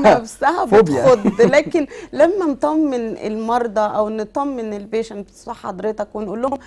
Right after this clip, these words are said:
Speaker 2: الموضوع سهل خالص
Speaker 1: سهل جدًا.
Speaker 2: ومفيش طبعًا بلاد ولا حاجة زي ما كان بيحصل قبل كده،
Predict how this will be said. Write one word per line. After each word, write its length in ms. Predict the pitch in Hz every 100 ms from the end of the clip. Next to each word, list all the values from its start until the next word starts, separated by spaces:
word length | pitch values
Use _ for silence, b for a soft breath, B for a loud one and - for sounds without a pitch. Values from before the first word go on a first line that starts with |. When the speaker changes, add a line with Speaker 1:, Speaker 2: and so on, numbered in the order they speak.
| B -
Speaker 2:
الموضوع 280 | 247 254 233 277
سهل 360 | 262 269 269 240
خالص 260 | - 240
Speaker 1:
سهل 320 | 247 185 143 127
جدًا. 120 | 170
Speaker 2:
ومفيش 320 | 320 330 339
طبعًا 320 | 320 320 285
بلاد 380 | 220 233 262 233
ولا 180 | 226 208
حاجة 320 | 220 277 277
زي 240 | 262 302
ما 120 | 311 269
كان 200 | 262 254
بيحصل 380 | 240 254 247
قبل 200 | 240 233
كده، 280 | 233 254 311